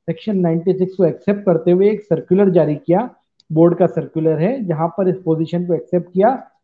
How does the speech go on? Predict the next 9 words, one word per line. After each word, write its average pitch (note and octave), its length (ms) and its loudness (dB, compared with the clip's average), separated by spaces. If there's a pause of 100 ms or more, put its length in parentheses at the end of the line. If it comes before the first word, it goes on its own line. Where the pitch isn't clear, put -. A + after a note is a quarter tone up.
(180)
कि A3 280 0
compulsory G3 600 0
acquisition F#3 540 2
of G3+ 140 0
any F#3+ 400 6
land D#3 240 2 (680)
by E3+ 160 4
the F3+ 100 2 (100)
government F3+ 420 2